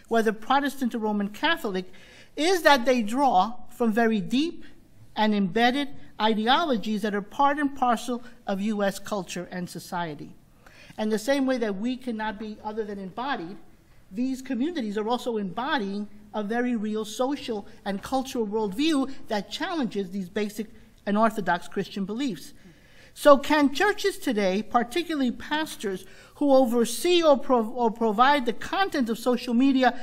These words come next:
for their own congregations, really counteract what is a very strong ideal in this nation today, the ideal of wealth and health as indicators of God's favor? In the two thousand and six Time magazine, when,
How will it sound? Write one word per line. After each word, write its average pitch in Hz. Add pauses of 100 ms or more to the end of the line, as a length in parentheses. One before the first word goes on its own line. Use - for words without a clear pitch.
(220)
for 247
their 233
own 247
congregations, 247 (260)
really 349
counteract 254
what 208
is 208
a 214
very 247
strong 247
ideal 214
in 196
this 196
nation 202
today, 220 (480)
the 233
ideal 226
of 190
wealth 262 (180)
and 233
health - (340)
as 208
indicators 190
of 185
God's 190
favor? 254 (760)
In 262
the 277
two 415
thousand 339
and 269
six -
Time 294
magazine, 247
when, 220